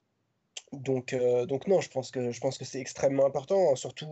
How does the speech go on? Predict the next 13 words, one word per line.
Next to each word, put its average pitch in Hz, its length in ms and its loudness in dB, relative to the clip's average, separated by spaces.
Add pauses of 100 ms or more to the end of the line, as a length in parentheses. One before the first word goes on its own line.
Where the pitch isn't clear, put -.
qu'on 139 140 -4
voit 135 280 2
que 135 100 -10
Kolo 131 240 -4
Djedjak, 131 560 0
euh, 123 300 2
a 127 40 2
du 123 160 -4
mal 135 120 4
à 131 40 4
retrouver 127 300 -4
son 127 160 -2
niveau. 139 340 0